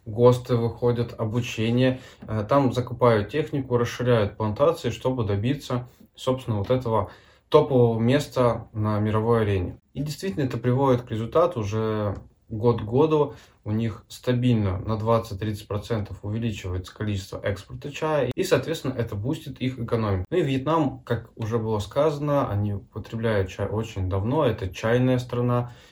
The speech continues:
у них весь день проходит под эгидой чая, они пьют его везде,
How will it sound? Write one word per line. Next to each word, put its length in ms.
у 100
них 380
весь 260
день 300
проходит 580
под 160
эгидой 340
чая, 340
они 160
пьют 260
его 120
везде, 600